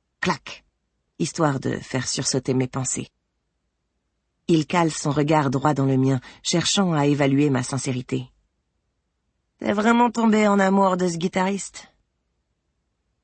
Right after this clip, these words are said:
Le tutoiement me surprend autant que la question.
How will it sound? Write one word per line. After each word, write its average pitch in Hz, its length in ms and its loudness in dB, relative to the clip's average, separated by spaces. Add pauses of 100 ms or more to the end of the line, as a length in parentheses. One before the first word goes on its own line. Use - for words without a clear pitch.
(380)
Le 190 160 2
tutoiement 190 540 0
me 156 180 -4
surprend - 640 -4
autant 165 300 -2
que 156 120 -6
la 143 140 -2
question. - 380 -8